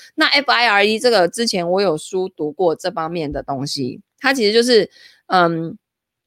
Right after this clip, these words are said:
Financial Independence Retire Early，就是财务独立，然后提早退休的一个生活方式。好，它有，里面有教你怎么算，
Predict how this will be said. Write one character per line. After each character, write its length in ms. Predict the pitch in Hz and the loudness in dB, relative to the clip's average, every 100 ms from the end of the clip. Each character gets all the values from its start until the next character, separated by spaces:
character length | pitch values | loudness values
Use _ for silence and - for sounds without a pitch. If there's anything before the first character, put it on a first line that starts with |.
| _ _ _ _ _ _ _ | _ _ _ _ _ _ _
Financial 520 | 247 220 233 240 240 | -2 0 0 2 0
Independence 880 | 196 202 196 185 214 202 196 151 160 | 0 -2 0 -2 -2 -4 -4 -6 -4
Retire 500 | 170 165 180 190 185 | -2 -2 -2 0 0
Early， 540 | - 190 185 175 104 - _ _ _ _ | 2 2 4 2 0 -12 _ _ _ _
就 100 | 196 | -6
是 120 | 202 | -4
财 180 | 196 175 | -4 0
务 160 | 208 | 2
独 220 | 190 170 175 | 0 -2 -2
立， 180 | 185 | -2
然 160 | 160 151 | -4 -6
后 60 | 170 | -6
提 180 | 165 | -8
早 180 | 151 147 | -6 -6
退 200 | - 175 | -4 -6
休 160 | 143 151 | -4 -6
的 100 | 143 | -4
一 100 | 160 | -2
个 280 | 160 139 - _ _ | -2 -4 -6 _ _
生 420 | - - 240 240 | -4 0 2 0
活 240 | 202 151 143 | -2 -2 -2
方 300 | 147 147 139 | -4 -6 -4
式。 400 | 143 - 143 - 196 | -6 -4 -6 -8 -12
好， 100 | 123 | -8
它 120 | 220 | -2
有， 140 | 220 156 | 0 0
里 160 | - 165 | -2 -2
面 140 | 214 | 0
有 100 | 208 | 0
教 180 | 147 185 | 2 0
你 140 | 180 175 | 0 -2
怎 100 | 131 | -4
么 140 | 98 | -8
算， 420 | - - 226 - | -8 -2 -2 -2